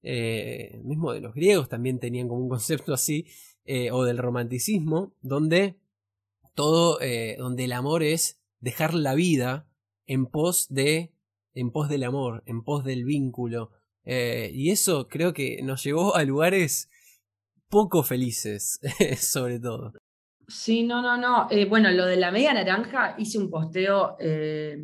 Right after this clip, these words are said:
Speaker 2: hace unos meses sobre eso, porque no hay nada que me moleste más
Speaker 1: <laughs>
Speaker 2: que hablen sobre mi otra mitad, mi media naranja, mi,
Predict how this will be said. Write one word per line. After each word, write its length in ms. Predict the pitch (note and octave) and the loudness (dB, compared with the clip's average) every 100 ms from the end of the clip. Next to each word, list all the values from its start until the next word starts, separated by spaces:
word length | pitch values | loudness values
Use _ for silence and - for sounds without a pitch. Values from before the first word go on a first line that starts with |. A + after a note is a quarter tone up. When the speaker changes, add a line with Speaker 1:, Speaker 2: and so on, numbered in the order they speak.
| D3 D3 - _ _ | -12 -14 -18 _ _
Speaker 2:
hace 340 | E3 E3 E3+ | -2 4 4
unos 280 | E3+ G3 G3+ | 6 6 6
meses 500 | G3 G3 B3 A3 A3 | 6 6 6 4 0
sobre 280 | - E3+ F3 | -2 0 2
eso, 200 | G3 A#3+ | 2 -2
porque 260 | F#3 E3 E3+ | -2 -6 -4
no 80 | F#3+ | -2
hay 80 | G3+ | 0
nada 300 | G#3 A3 A3 | 4 4 4
que 100 | F3+ | 0
me 340 | E3+ E3 - _ | -2 -8 -12 _
moleste 560 | F3+ F#3 F#3 F3 - E3+ F3 | -6 2 2 2 -2 -2 4
más 220 | G#3 E4+ B2 - B2 - | 6 6 2 -4 -8 -12
Speaker 1:
<laughs> 200 | _ - | _ 4
Speaker 2:
que 100 | A3 | 8
hablen 320 | A#3 C4+ C4 | 8 8 4
sobre 300 | A#3 B3 C4 | 2 6 6
mi 220 | G#3+ A3 A3+ | 6 4 2
otra 280 | A#3+ B3+ A#3+ | 2 -2 -2
mitad, 500 | G3+ G3 A3+ B3 C#4+ | -4 0 4 4 2
mi 200 | B3 G#3 | -2 -4
media 320 | G3+ A3 A#3 | -4 -4 -2
naranja, 560 | G#3 F#3+ G3+ B3 B3 C4+ | -2 -2 -2 -4 -4 -4
mi, 480 | A3 F#3 F3+ F3 | -4 -6 -8 -12